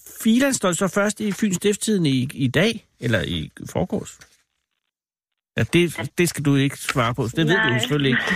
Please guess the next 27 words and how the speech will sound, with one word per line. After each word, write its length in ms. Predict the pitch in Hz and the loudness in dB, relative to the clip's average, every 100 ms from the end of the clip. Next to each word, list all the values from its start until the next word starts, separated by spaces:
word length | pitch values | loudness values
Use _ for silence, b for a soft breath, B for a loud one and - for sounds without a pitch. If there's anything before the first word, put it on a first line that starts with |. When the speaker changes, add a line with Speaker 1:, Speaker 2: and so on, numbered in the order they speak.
| - | -2
Speaker 2:
<laughs> 220 | 208 233 | -4 -2
Speaker 1:
Ved 120 | 202 | 0
du 60 | 226 | 2
hvad, 80 | 196 | 2
Camilla? 320 | 190 190 190 | 2 2 2
Øh, 540 | - 170 170 151 98 | 0 0 2 0 0
herfra 680 | 123 226 220 - 180 156 65 | 2 2 0 0 -2 -2 -6
skal 180 | 113 - | -6 0
jeg 100 | 165 | 2
lyde 400 | 160 180 196 180 | 2 2 2 0
et, 140 | 175 - - | -2 -4 -6
øh, 400 | 131 127 101 82 71 69 69 53 - _ | -2 0 -2 -4 -10 -12 -14 -16 -20 _
utilsløret 1200 | 277 226 - _ _ - 185 165 - 190 175 180 160 | 2 2 0 _ _ -2 2 2 2 2 2 2 2
tillykke. 420 | 175 139 117 123 | 0 2 2 0
Det 240 | - 151 | 0 2
er, 200 | 151 160 - 80 | 4 2 -2 -2
om 180 | 151 151 | 0 2
end 140 | 165 | 0
det 140 | 170 | 2
ligger 320 | 147 143 139 98 | 2 4 2 0
snart 280 | - 147 107 | 0 2 2
en 60 | 123 | 4
måned 220 | 131 151 | 4 2
tilbage, 380 | 143 135 143 - | 0 2 2 2
en 240 | 147 135 - _ _ _ - | 0 0 -6 _ _ _ 0
imponerende 420 | 156 156 147 139 | 2 2 2 0
præstation. 520 | 147 135 135 98 - | 0 0 0 0 -2